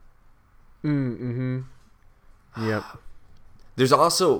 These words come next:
Speaker 2: there's, I'm still waiting 'cause there's also, neca's putting out that Godzilla that's, like, the old poster one.
Speaker 1: Oh, yes. Mm-hmm.
Speaker 2: It comes with, like, the whole display, and I was like, "God,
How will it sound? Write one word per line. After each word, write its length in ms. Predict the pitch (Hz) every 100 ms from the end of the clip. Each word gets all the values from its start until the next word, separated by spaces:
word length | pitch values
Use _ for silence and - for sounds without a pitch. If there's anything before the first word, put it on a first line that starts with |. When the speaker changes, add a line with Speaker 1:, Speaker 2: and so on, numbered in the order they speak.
| 120
Speaker 2:
there's, 180 | 117 117
I'm 140 | 104 120
still 220 | - 170
waiting 260 | 135 131
'cause 140 | 123 110
there's 220 | 107 101
also, 320 | 110 117 110
neca's 400 | 101 98 104 104
putting 300 | - 107 98
out 180 | 92 87
that 240 | 95 87 92
Godzilla 680 | 90 87 90 90 92 95
that's, 200 | 98 95
like, 220 | 95 95 -
the 80 |
old 300 | - 98 95
poster 400 | - 95 - -
one. 400 | 113 113 123 131 - - _ - _ - _ -
Speaker 1:
Oh, 460 | 139 143 135 120
yes. 880 | 104 101 107 117 120 101 82 - - -
Mm-hmm. 360 | 123 120 117 117
Speaker 2:
It 160 | 113
comes 260 | 131 120 113
with, 100 | 110
like, 120 | 107
the 100 | 101
whole 160 | 104 107
display, 640 | 104 - - 98 95 101
and 80 | 107
I 40 |
was 160 | 98 95
like, 160 | 90 -
"God, 340 | 101 98